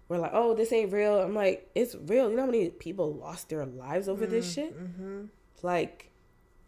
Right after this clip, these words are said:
Speaker 1: lost their lives. Couldn't say, and the worst thing about it, when it first hit, you couldn't even talk to your family members. You were able to probably FaceTime them.
Speaker 2: Mm-hmm.
Speaker 1: Um, spoke, spoke to them on their phones as it got,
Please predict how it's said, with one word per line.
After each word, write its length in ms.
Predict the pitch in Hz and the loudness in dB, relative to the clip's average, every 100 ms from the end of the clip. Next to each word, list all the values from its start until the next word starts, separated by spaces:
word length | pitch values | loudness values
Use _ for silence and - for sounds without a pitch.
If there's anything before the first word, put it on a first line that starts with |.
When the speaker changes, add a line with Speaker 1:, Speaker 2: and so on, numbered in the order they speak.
| _ - - | _ -18 -4
Speaker 1:
lost 300 | 165 185 - | 0 0 2
their 120 | 196 | 2
lives. 440 | 160 139 - - | 2 0 -6 -10
Couldn't 280 | - 220 208 | 0 2 4
say, 180 | 233 196 | 4 4
and 140 | 180 180 | 4 4
the 80 | |
worst 300 | 160 165 226 | 4 4 4
thing 120 | 190 175 | 2 2
about 220 | 175 208 | 4 4
it, 80 | 160 | 2
when 120 | 160 | 2
it 80 | 151 | 0
first 220 | 185 185 | 0 0
hit, 220 | 202 175 - - - | 0 -2 -4 -20 -16
you 60 | 165 | 2
couldn't 200 | 240 233 | 6 6
even 160 | 196 | 4
talk 240 | 185 233 - | 0 -4 -2
to 280 | 175 165 170 - | 2 2 2 -2
your 120 | 165 | -4
family 180 | 170 170 165 | -2 0 0
members. 260 | 156 151 | 0 -2
You 200 | 180 185 - | -4 -6 -4
were 140 | 170 | 0
able 220 | 170 175 | 0 0
to 60 | 175 | -2
probably 220 | 175 160 | -2 -4
FaceTime 680 | 139 - 151 156 190 190 202 | -6 -6 -8 -6 -2 -2 0
them. 260 | 202 214 233 | 0 0 -4
Speaker 2:
Mm-hmm. 380 | 208 190 180 180 180 - - - - | -10 -10 -10 -10 -12 -16 -20 -16 -6
Speaker 1:
Um, 140 | 175 156 | -2 -2
spoke, 380 | 147 175 175 - | -2 -2 -2 -6
spoke 240 | - 170 | -4 -4
to 60 | 170 | -2
them 80 | 170 | 0
on 100 | 160 | 0
their 120 | 147 | -2
phones 300 | 170 175 170 | 2 2 2
as 140 | 147 | -2
it 360 | 135 - - 156 | -4 -10 -16 -8
got, 220 | 165 160 | -6 -6